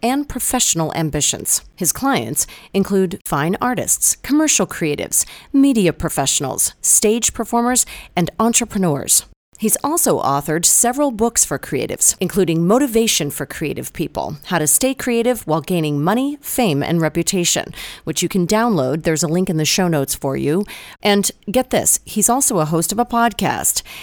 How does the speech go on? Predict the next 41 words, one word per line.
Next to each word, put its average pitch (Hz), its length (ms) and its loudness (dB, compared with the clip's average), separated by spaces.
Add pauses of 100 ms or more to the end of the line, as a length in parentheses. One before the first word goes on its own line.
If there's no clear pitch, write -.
He 254 200 -2
hosts 220 480 2
the - 160 -4
Twenty-first 226 920 -2
Century 214 560 0
Creative 175 640 -2
Podcast, - 800 -4 (220)
where 160 140 -2
he 156 240 -4
interviews 175 500 0
leading 226 380 0
creators 131 500 -4
about 135 300 -4
their 254 180 2
path - 460 -8 (260)
to - 100 -4
success. - 480 0
So 151 140 0
I 135 60 -2
encourage 165 440 -2
you 170 60 0
to 151 100 -4
check - 280 -6
that 131 180 -2
out. - 200 -8 (360)
Now, 160 200 2
you're 175 160 -2
gonna 180 120 4
have 170 160 2
links 185 240 0
in 180 60 0
the 165 80 0
show 208 160 0
notes 190 260 0
once 143 220 -2
again, 208 440 0
but 143 140 -4
his 147 180 -2
coaching 226 420 -4
website 185 540 -2
is 147 200 -2